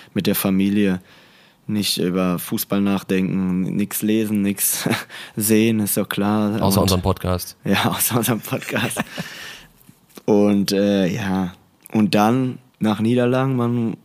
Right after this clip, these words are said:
Speaker 1: ist einfach so, man muss wieder aufstehen. Wir haben's, äh, mit auch erlebt, das Champions League Finale haben wir auch verloren, was auch sehr bitter war.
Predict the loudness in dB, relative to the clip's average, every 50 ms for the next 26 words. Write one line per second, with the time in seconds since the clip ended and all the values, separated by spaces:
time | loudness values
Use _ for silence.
0 | _ _ _ _ -6 -4 -4 -2 -2 -2 -4 -2 -2 -2 -2 -2 -2 -2 0 0
1 | -2 -2 -2 -2 -2 0 0 2 2 0 0 0 -2 0 0 0 0 0 -2 -2
2 | -2 0 2 2 2 0 0 -2 -2 0 0 2 2 0 0 -2 -2 -2 -2 -2
3 | -2 -2 0 0 0 -2 -2 -6 -10 -12 -8 -4 -2 0 0 2 2 0 0 -2
4 | -4 -4 -2 -2 0 0 0 0 0 -2 -2 -4 -2 -4 -2 -2 -2 0 0 0
5 | 0 0 0 2 0 0 0 0 0 0 2 2 2 2 2 0 -2 -6 -14 -20
6 | -20 -20 -20 -20 -10 -6 -4 -2 0 2 2 2 2 2 2 0 2 0 0 0
7 | 0 0 0 2 2 2 2 2 2 0